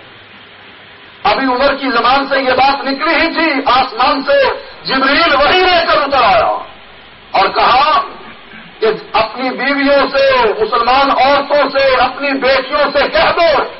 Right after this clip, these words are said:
جب اپنے گھروں سے نکلے، "یدنین علیہن من جلابیبہن"، اپنے چہروں پر کپڑا ڈال کر نکلے۔ یہ حضرت عمر کی رائے تھی کہ بدر کے قیدیوں کے بارے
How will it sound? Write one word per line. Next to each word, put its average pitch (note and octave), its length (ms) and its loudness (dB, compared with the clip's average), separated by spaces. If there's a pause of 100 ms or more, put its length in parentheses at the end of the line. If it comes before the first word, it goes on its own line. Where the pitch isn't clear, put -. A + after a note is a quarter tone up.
(200)
جب - 160 0
اپنے C#4+ 260 0
گھروں C#4 440 0
سے C#4 80 2
نکلے، D4 320 -2
"یدنین C#4+ 580 0
علیہن C#4+ 760 0
من C4+ 120 -4
جلابیبہن"، A#3 880 0 (420)
اپنے C4+ 320 0 (160)
چہروں D4 380 2
پر A3 140 0
کپڑا C4 320 0
ڈال - 280 0
کر G#3 60 -8
نکلے۔ - 320 -14 (3750)
یہ F3+ 160 0
حضرت A3 340 0
عمر B3 340 2
کی C#4 100 -6
رائے B3 320 2
تھی - 140 -4 (2250)
کہ A3 140 0
بدر C4 340 2
کے B3+ 120 -2
قیدیوں B3 560 2
کے C4+ 200 0
بارے B3+ 280 2